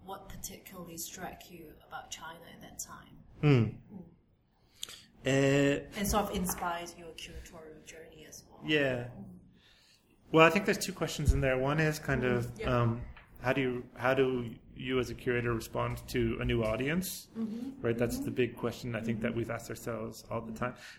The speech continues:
Speaker 2: And I have to say, I find the que-, the question about audiences so, uh, eternally puzzling because, uh, I think as a curator, you never really understand or know what your audience is gonna take out of your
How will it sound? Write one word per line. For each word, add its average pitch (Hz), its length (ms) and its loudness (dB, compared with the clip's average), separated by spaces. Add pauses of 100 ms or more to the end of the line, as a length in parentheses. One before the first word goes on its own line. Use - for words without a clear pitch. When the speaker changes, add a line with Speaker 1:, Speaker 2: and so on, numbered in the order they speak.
Speaker 2:
And 113 100 0
I 131 60 6
have 185 120 6
to 202 60 2
say, 165 220 2
I 147 140 4
find 180 200 2
the 147 60 0
que-, 147 240 -2 (140)
the - 80 -4
question 147 280 0
about 120 240 -2 (240)
audiences 123 920 2
so, 151 640 2 (560)
uh, 117 460 2 (100)
eternally 131 580 0
puzzling 117 580 -2
because, 107 540 -4
uh, 107 320 -4 (680)
I 120 40 -6
think 135 360 -4 (520)
as 120 160 -6
a - 20 -6
curator, 120 440 -2
you 113 160 0
never 123 520 -2
really 120 400 2
understand 117 880 -4 (580)
or 117 120 0
know 117 480 2
what 110 280 0 (180)
your 120 260 -2
audience 110 340 -6
is 117 120 -6
gonna 113 220 -4
take 107 340 -4
out 107 120 -2
of 110 160 -10
your 107 320 -4